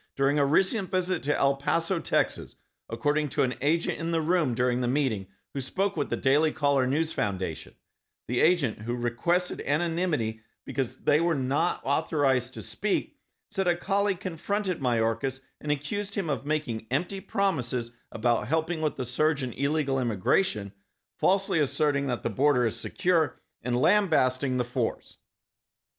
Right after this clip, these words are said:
It's clear that the situation at the border is at a breaking point,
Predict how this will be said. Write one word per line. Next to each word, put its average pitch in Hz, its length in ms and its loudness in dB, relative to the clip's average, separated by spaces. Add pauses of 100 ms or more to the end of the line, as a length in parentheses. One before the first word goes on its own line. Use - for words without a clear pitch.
(300)
It's 139 140 -4
clear 208 280 2
that 202 160 0
the 175 100 -2
situation 175 640 0
at 170 100 0
the 147 60 2
border 156 380 2
is 139 120 0
at 156 100 4
a 151 80 2
breaking 131 640 0
point, 85 300 -8